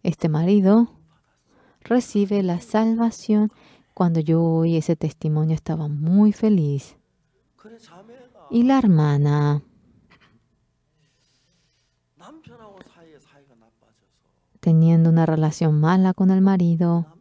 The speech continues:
"No puedo seguir viviendo con este hombre, tengo que divorciarme".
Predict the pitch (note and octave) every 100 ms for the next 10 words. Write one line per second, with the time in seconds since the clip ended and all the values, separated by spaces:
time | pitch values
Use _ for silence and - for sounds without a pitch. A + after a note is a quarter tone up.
0 | _ _ _ A#2 _ _ _ _ _ _
1 | _ _ _ F#3 G3 C4 C4 B3+ A3+ B3
2 | B3 A#3 G#3 F#3+ D#3+ D3 - D#3 D3+ D3+
3 | D#3 D3 C#3+ C#3+ D3 - D3+ D#3 D3 C#3+